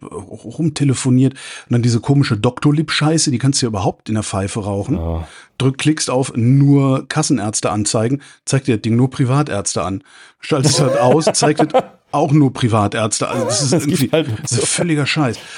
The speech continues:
Speaker 1: Und das
Speaker 2: Oh.
Speaker 1: Schlimme ist halt echt, und dann hast du so, dann kannst du, kannst du dir einen Termin klicken, ne? „Ah ja, da ist ein Termin im Oktober oder sowas, dann nehme ich den.“ Und dann sollst du anklicken, was du möchtest. Und dann sagst du, „Ja, Neupatient.“ Und dann kommt ein Screen, der sagt, „Ah, Terminvergabe ist leider nicht möglich, bitte suchen Sie sich einen anderen Termin.“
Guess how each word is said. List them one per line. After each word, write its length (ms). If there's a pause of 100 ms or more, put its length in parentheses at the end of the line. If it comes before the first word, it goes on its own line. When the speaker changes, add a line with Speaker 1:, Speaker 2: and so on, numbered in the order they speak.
(100)
Speaker 1:
Und 140
das 80
Speaker 2:
Oh. 40
Speaker 1:
Schlimme 280
ist 140
halt 100
echt, 200
und 80
dann 80
hast 120
du 60
so, 100
dann 140
kannst 240
du, 80
kannst 240
du 40
dir 100
einen 100
Termin 360
klicken, 460
ne? 200 (340)
„Ah 100
ja, 120
da 120
ist 80
ein 60
Termin 260
im 200
Oktober 460
oder 140
sowas, 200
dann 160
nehme 200
ich 140
den.“ 240 (340)
Und 320
dann 220
sollst 260
du 60
anklicken, 440
was 140
du 100
möchtest. 540 (300)
Und 60
dann 100
sagst 160
du, 40
„Ja, 180
Neupatient.“ 840 (480)
Und 160
dann 140
kommt 400
ein 40
Screen, 340
der 100
sagt, 180 (300)
„Ah, 240
Terminvergabe 640
ist 100
leider 220
nicht 160
möglich, 320
bitte 160
suchen 240
Sie 80
sich 80
einen 80
anderen 200
Termin.“ 380